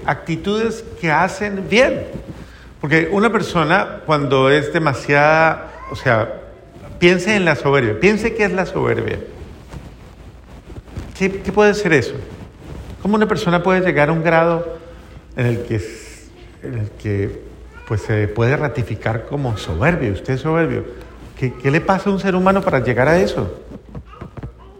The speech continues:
¿Ah? ¿Qué hay en su ser para llegar a un grado de eso? De, de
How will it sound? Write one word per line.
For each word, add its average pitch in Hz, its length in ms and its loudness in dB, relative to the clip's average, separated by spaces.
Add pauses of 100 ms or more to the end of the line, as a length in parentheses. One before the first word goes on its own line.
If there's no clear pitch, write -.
(220)
¿Ah? 190 220 4 (2500)
¿Qué 123 80 2
hay 202 220 4
en 202 140 4
su 123 140 0
ser 101 320 -2 (640)
para 131 160 4
llegar 127 260 4
a 160 60 2
un 170 80 2
grado 165 320 4
de 135 160 4
eso? 196 200 -2
De, 107 220 -4 (1300)
de 120 320 -4